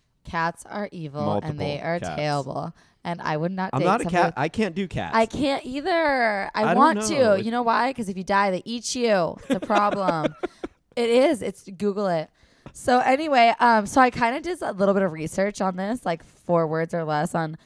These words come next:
Speaker 1: how to ruin a date. And there was just a few more I have to share because I just think they're so
Speaker 2: Oh, so
Speaker 1: funny.
Speaker 2: you're get-, you're doing more than one.
Speaker 1: Yes.
Speaker 2: All right,
Speaker 1: So
Speaker 2: go.
Speaker 1: you wanna have sex, like, done.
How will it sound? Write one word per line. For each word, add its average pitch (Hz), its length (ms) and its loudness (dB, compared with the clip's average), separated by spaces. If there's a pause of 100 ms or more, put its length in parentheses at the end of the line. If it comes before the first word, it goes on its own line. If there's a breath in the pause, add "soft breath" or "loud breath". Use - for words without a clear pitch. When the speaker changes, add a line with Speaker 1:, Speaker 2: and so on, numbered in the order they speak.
(140 soft breath)
Speaker 1:
how 190 220 0
to 180 80 0
ruin 180 180 -2
a 165 60 -10
date. 175 260 -6
And 220 100 -8
there 233 80 0
was 254 120 0
just 294 180 -6
a 330 140 0
few 254 240 -6
more 226 200 -4
I 180 60 0
have 180 220 -2
to 196 100 -4
share 175 280 -6
because 180 200 -10
I 185 120 -6
just 180 240 -8
think 196 180 -8
they're 240 240 -2
so 180 400 -2
Speaker 2:
Oh, 120 100 2
so 190 140 0
Speaker 1:
funny. 185 140 4
Speaker 2:
you're 127 100 2
get-, 127 240 0
you're 123 100 4
doing 131 180 4
more 131 180 4
than 127 100 4
one. 123 280 0
Speaker 1:
Yes. 220 380 8
Speaker 2:
All 123 60 -2
right, - 240 0
Speaker 1:
So 240 300 10
Speaker 2:
go. - 80 2
Speaker 1:
you 262 100 2
wanna 240 220 4
have 247 180 2
sex, - 640 -2
like, 190 400 -2
done. 180 500 6